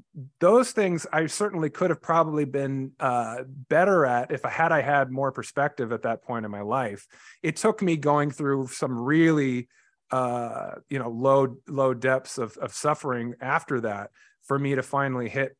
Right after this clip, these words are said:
the place where I was in acceptance and not in denial anymore. And, you know, that was a lot of alcoholism and a lot of anxiety before I,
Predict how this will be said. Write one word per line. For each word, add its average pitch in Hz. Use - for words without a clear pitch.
the 131
place 123
where 120
I 113
was 113
in 143
acceptance 120
and 117
not 113
in 104
denial 120
anymore. 110
And, 113
you 151
know, 117
that 143
was 135
a 123
lot 127
of 120
alcoholism 117
and 110
a 110
lot 113
of 110
anxiety 120
before 107
I, 104